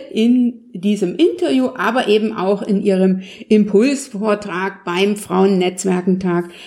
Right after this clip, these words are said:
warum es so wichtig ist, dass du dich als Frau und als Juristin in den sozialen Netzwerken positionierst und mit deiner Expertise, mit deinen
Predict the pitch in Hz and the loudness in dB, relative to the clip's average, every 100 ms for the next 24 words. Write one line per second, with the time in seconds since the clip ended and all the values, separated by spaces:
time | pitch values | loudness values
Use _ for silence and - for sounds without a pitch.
0 | - - 202 226 226 226 214 214 226 190 | -16 -2 0 2 2 2 0 0 0 2
1 | 170 302 - - 214 220 190 170 - _ | 2 2 0 0 0 2 0 0 -4 _
2 | _ _ - 190 185 190 226 226 233 220 | _ _ -8 -4 -4 -2 2 4 2 0
3 | - 190 185 - 180 185 240 262 285 302 | -2 -4 -6 -8 -2 2 4 2 0 -2
4 | - 226 220 202 180 196 - 226 214 202 | -2 -2 0 2 4 2 2 2 2 0
5 | - - - - 202 330 269 226 196 202 | -6 -20 -8 0 2 4 4 2 2 0
6 | 202 185 190 202 180 190 - 196 180 185 | -2 -6 -2 -2 -2 -4 -6 -6 -4 -6
7 | 180 220 254 262 - 208 190 214 262 302 | -2 -2 0 -2 0 2 4 4 4 2
8 | 320 - - - - - 254 320 381 - | -2 -4 -16 -20 -20 0 4 4 2 -4
9 | - _ - 196 302 330 - - 202 214 | -14 _ -2 2 2 0 -4 -2 0 0
10 | 208 202 - 208 - 226 240 214 180 175 | -2 -8 -4 -4 2 0 2 0 0 -2
11 | 170 165 160 - | 0 0 -2 -6